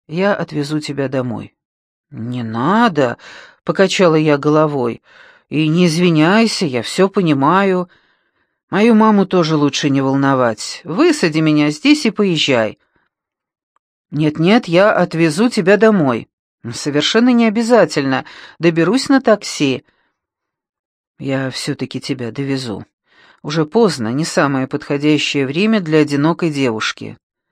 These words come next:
Кажется, он в самом деле проявлял обо мне беспокойство. Как-то это не вязалось с моим представлением об убийце. Желая прекратить затянувшееся препирательство,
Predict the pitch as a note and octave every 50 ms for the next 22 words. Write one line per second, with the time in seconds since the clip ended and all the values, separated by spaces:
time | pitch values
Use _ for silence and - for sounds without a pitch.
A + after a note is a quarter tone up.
0 | _ _ _ _ _ _ _ _ _ _ _ _ _ _ - - F#3+ G#3+ A#3+ A3
1 | - A#3 A3+ G#3+ G3+ - - - A3 A3+ A#3 A#3 A3+ G3+ E3 D#3+ F#3 G#3 G3+ A3
2 | G#3+ - F#3 F3+ F3 D#3+ D#3 E3+ F#3 F#3+ F#3 E3+ D#3+ D#3 D3+ D3+ D#3 D#3+ D#3 D3+
3 | E3 D#3 - - - E3+ - - - D3 - B2 - - - - C3 B2 A#2 A2
4 | - _ - - - _ _ _ _ _ _ _ _ _ _ - - A3 A3 -
5 | - A3+ A3+ - A3+ G#3 G#3 G#3 G3 G3+ G3 F3 D3+ D#3+ F#3 A3+ B3+ B3+ B3+ -
6 | - - F#3 F3 E3 F3+ G#3 G#3+ G3+ _ _ - E3+ F3+ - - - - E3+ D#3+
7 | D3 C#3+ D3 F3 G#3+ A#3 A#3 A#3 A#3 A#3 A#3 A3+ - _ _ _ _ _ - F3
8 | F3 F3 A3 G#3+ F#3+ G3 F3 C#3 B2+ C3 - - - B2+ A#2 A#2 - _ _ _
9 | _ _ _ _ _ _ _ - D#3 E3+ A3+ A#3+ C#4 D4 D4 C#4 - B3+ A#3+ A3+
10 | - A#3 A#3 A#3 A3 - - F3 D#3 C#3+ D#3 D3+ D3+ G3 E3 E3+ E3+ D#3 - -
11 | E3 D#3 D3+ - D#3+ D3+ - D#3 D3 - D3 C3 D3+ G3+ C4 C4 - B3+ A#3 -
12 | - - A3 A3 A3